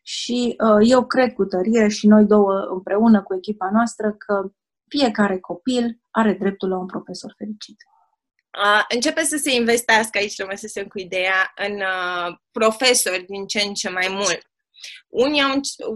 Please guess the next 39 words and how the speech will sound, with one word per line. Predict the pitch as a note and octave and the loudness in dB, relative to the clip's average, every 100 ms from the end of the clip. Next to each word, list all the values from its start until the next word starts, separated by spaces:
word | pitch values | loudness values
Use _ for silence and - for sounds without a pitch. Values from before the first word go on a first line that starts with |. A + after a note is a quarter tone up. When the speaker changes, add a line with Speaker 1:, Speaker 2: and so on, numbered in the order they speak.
| G#3+ | -10
Speaker 2:
unii | G#3 B3+ B3+ G#3 | -6 -2 -2 -2
oameni, | F3+ E3+ E3 F3 A#3+ | -2 -4 -4 -4 -4
nu | A3 G#3 | -4 -6
generalizez, | F#3 F3 E3+ E3 D4 E4 - | -8 -6 -6 -6 -6 -8 -6
unii | C#4+ D#4+ D4 | -6 -2 -2
oameni, | A3+ F#3 E3+ E3 G3+ D4 D#4+ _ - | -2 -8 -10 -8 -8 -8 -10 _ -4
um, | B3+ C4 B3+ B3 A#3+ B3 A#3+ A3+ - | 0 2 0 0 -2 -4 -4 -8 -6
spun | - - D#4+ D#4+ | -6 -4 -6 -2
că, | D4+ D4 - | 0 0 4
da, | E4 F3+ - | 4 4 -2
profesorii | B3+ C#4 E4+ F#4 D#4+ | -6 -4 -2 -2 0
sunt | D4+ E4 E4+ - - | 0 -2 -6 -4 0
adulți, | C#4 A#3 C4 E3+ F#3 - - | 0 2 0 0 -4 -12 -14
ei | - C4 | -2 -2
poate | A#3+ F4 | 2 0
să-și | D#4+ - | 0 0
poarte | D#4+ D#4+ | -2 -2
singuri | A3+ D4+ B3 F#3+ F#3+ | -4 -4 -4 -4 -6
de | F3+ | -6
grijă. | F#3 G3 F3+ E3 D3+ - - - _ | -6 -8 -8 -6 -8 -10 -20 -20 _
De | G3+ C4+ | 0 0
ce | C#4 F4 | 2 0
să | F4 D#4+ | 0 -2
investim | D#4 C#4+ C#4+ - D4+ | -2 0 -2 -2 -2
în | C#4+ C#4 | 0 2
ei? | C4 G3+ F3+ | 2 2 2
Ei | A3 | 0
și-au | C#4 A#3+ | 0 -2
ales | F3+ B3 F4 | 0 0 -2
cariera, | F4 D#4+ D#4+ D#4 | -4 -2 -2 0
ei | D4+ C#4+ | 0 -2
trebuie | - C4 B3+ | -4 -4 -4
să-și | B3+ A#3+ A3+ | -2 -4 -4
asume | G3 - D4 C#4 | -6 -4 -2 -2
că | C4 | -2
acolo | A3+ A3+ A#3+ A#3 G#3+ | -4 -4 -4 -4 -4
sunt. | - D#3+ D#3 _ _ _ _ _ | -6 -8 -12 _ _ _ _ _
Din | G3 | -10
nou, | F#3 - | -10 -12